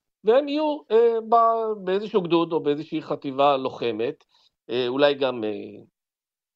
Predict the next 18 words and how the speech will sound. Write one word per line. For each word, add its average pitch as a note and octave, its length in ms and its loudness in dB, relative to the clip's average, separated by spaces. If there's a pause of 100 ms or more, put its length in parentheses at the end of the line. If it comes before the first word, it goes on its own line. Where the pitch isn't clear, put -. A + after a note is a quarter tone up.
(140)
אה, G2+ 200 -10
תומכי A#2+ 280 -2
לחימה, D3 420 -2
אנשים G#2+ 260 -14
טכנולוגיים G3 580 0
מסביב, D3 440 -2 (440)
אבל D3+ 300 0
זה C#3+ 220 2
יהיה G#3 360 2
במשך D#3+ 540 0
שנה D3+ 280 0
או C#3+ 120 2
שנתיים, G3+ 840 -2
זאת F3+ 140 -2
תהיה F3 200 2
העבודה C#3 460 0
שלהם G2 500 -8
בחיים." F2 420 -14